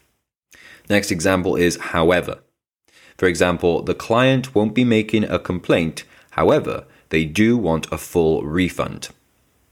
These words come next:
However is a formal way of saying, "But." It is used to introduce a statement that contrasts with or seems to contradict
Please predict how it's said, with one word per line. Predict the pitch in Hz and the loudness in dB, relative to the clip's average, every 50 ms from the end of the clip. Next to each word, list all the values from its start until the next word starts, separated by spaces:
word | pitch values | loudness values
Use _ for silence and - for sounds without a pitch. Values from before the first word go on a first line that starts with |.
| _ _ - - - - _ _ | _ _ -20 -20 -20 -20 _ _
However | - - 120 131 143 143 131 139 | -4 -2 0 2 2 2 2 2
is | 123 - 107 98 | 2 2 2 2
a | 101 95 | 0 0
formal | - - - - 123 131 139 143 139 135 117 | -2 -2 -2 0 2 2 2 2 2 2 4
way | 95 85 82 | 4 2 2
of | 85 80 | 2 0
saying, | - - - 82 78 76 76 76 76 - - - | -2 -2 0 0 2 2 0 -2 -4 -6 -8 -10
"But." | 80 73 - 78 65 - - - - - - _ _ _ _ _ _ _ - - - - _ _ | -6 -2 0 0 -2 -2 -6 -14 -16 -16 -18 _ _ _ _ _ _ _ -20 -20 -20 -20 _ _
It | - 95 | -2 0
is | 95 90 92 | 0 0 0
used | 98 110 117 120 127 131 135 135 135 - | 2 2 4 4 4 4 2 0 -2 -4
to | - - | -2 0
introduce | 104 110 113 107 - 101 98 101 98 95 - | 0 0 0 -2 -6 -2 0 0 0 0 -2
a | - 82 | -4 -4
statement | 82 - - - 127 127 120 - - 65 55 50 50 - - - _ | -4 -4 -2 0 0 0 0 0 -4 -6 -6 -8 -8 -10 -14 -12 _
that | - 78 78 - | -4 -4 -4 -2
contrasts | - 95 87 82 - - 80 80 78 - - - - | 0 -2 -2 0 0 0 0 0 0 -2 -6 -8 -4
with | - 104 120 107 73 60 69 69 - - - - - _ _ | 0 2 2 2 2 0 -2 -6 -10 -18 -20 -20 -20 _ _
or | - - 82 | -2 -2 -2
seems | 80 - - - 135 156 147 143 131 123 | -2 -2 0 2 2 2 4 2 0 0
to | - - 87 | -2 -4 -6
contradict | - - 98 92 82 - - 78 67 - 98 85 - - - - - | -4 -2 -2 -2 0 -2 -4 -2 0 0 0 0 -2 -6 -14 -18 -18